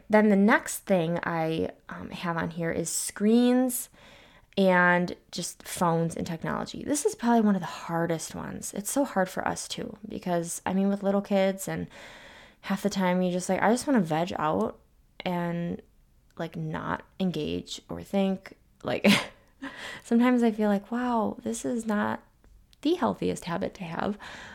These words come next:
But it, honestly, especially in the summertime, it doesn't happen all the time 'cause we're busy at night or we like to be outside because it's lighter longer and we can have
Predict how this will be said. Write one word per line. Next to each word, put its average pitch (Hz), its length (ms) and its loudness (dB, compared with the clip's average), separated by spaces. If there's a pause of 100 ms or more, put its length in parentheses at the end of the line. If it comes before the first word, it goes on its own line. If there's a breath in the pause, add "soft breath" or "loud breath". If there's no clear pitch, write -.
(200 loud breath)
But - 380 4 (360)
it, - 240 0 (840 loud breath)
honestly, 185 380 4
especially 185 360 0
in 165 80 0
the 165 60 -2
summertime, 160 420 -4
it 160 80 -6
doesn't 156 200 -8
happen - 260 -8
all - 120 -10
the - 80 -12
time - 220 -8
'cause - 240 -8
we're 208 80 2
busy 233 440 0
at - 140 -8
night 170 240 -8
or 170 120 -2
we 175 140 -2
like 180 180 -2
to 196 60 -10
be 208 100 2
outside 214 420 -2
because - 280 -10
it's 202 180 -6
lighter 240 220 2
longer 147 300 -8
and 175 100 -4
we 180 60 -6
can 196 120 -4
have 220 140 -2